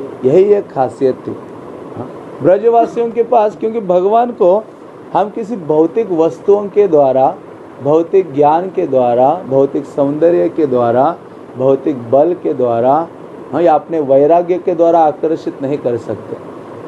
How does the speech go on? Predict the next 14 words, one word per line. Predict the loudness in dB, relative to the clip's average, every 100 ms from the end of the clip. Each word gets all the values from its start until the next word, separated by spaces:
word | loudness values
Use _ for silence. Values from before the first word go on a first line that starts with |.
| -4
भगवान | 0 2 2 0 0
को | -4
तो | -2 -2
केवल | 2 2 4 2 2 -2 -14 -20 -4 0
सौ | 2
प्रतिशत | 0 -2 -2 -2 -2 2 0 0 -14 -2
शरणागति | 0 2 0 0 -2 -2 -6
से | 0 0 0 -4 -16 -18 -10 -6
हम | -2
आकर्षित | -2 2 0 0 -6 -8 -6
कर | -6
सकते | -4 -6 -4 -6
हैं, | -4 -8 -10 -18 -16 -10 0
और | 2 4 2